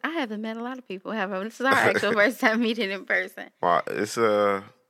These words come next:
Speaker 2: I say it's a great community of entrepreneurs here.
Speaker 1: Oh, for sure.
Speaker 2: So, like, um, with him, uh, Fame,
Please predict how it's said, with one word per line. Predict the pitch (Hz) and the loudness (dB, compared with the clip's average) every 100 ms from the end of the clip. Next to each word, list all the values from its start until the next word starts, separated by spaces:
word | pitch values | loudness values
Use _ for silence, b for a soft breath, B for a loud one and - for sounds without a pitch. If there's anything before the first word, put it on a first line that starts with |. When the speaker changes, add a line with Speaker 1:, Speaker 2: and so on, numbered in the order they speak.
| _ _ _ _ _ - | _ _ _ _ _ 0
Speaker 2:
I | 110 | 0
say | 143 139 | 2 0
it's | 127 - | 2 -2
a | |
great | 78 87 95 - | -2 2 2 0
community | 87 87 92 85 82 - | -2 0 0 0 -4 -6
of | 60 | -4
entrepreneurs | 76 78 73 73 71 76 64 - | -2 -2 -4 -8 -6 -4 -6 -12
here. | - - - | -20 -20 -2
Speaker 1:
Oh, | 247 214 175 | 2 2 2
for | 208 | -8
sure. | 202 190 175 190 _ _ | -8 -8 -8 -10 _ _
Speaker 2:
So, | - 87 80 76 | -4 0 2 0
like, | 73 69 67 50 | -2 -4 -4 -6
um, | 76 73 67 65 62 _ _ _ _ _ _ _ _ _ _ - | -4 -4 -6 -10 -18 _ _ _ _ _ _ _ _ _ _ -18
with | 78 78 | -10 -10
him, | - 98 98 92 92 95 104 _ _ _ _ _ _ - | -2 2 2 2 -2 -8 _ _ _ _ _ _ _ -6
uh, | 73 71 | -4 -4
Fame, | 62 92 85 76 78 | -2 0 2 0 -4